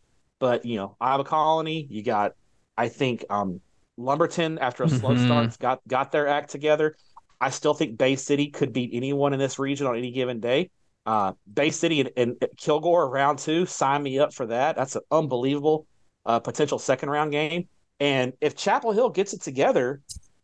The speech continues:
Speaker 1: they're dangerous. But I think something's missing with Chapel Hill this year. I can't put my finger on it, but they've struggled down, you know, lost to Lindale,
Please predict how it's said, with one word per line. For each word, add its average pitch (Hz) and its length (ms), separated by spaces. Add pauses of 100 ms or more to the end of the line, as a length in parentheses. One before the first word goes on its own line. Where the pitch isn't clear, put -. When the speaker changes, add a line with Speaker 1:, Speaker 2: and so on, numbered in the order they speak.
Speaker 1:
they're 165 200
dangerous. 104 560
But 190 240 (920)
I 202 120
think 370 320
something's 185 400
missing 120 340
with 98 120
Chapel 101 320
Hill 95 180
this 87 180
year. - 120
I - 40
can't 214 440
put - 200
my 147 120
finger 147 420
on 170 140
it, 165 120 (280)
but 147 160 (160)
they've 233 260
struggled 156 480
down, 156 260
you 135 100
know, 113 140
lost 156 480
to 139 60
Lindale, 147 400